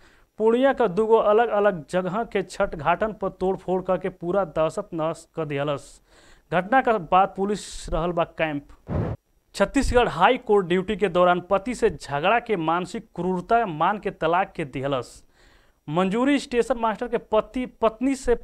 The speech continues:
झगड़ा के रेलवे तीन करोड़ का भइले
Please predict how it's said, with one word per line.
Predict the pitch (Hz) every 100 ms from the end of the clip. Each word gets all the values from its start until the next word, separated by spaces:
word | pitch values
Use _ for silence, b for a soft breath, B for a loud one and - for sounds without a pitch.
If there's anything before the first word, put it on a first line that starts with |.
| -
झगड़ा | 165 185 233
के | 226
रेलवे | 190 196 214 226
तीन | 226 220
करोड़ | 220 202 196
का | 196 202 160 147 _ 175
भइले | 139 151 180 156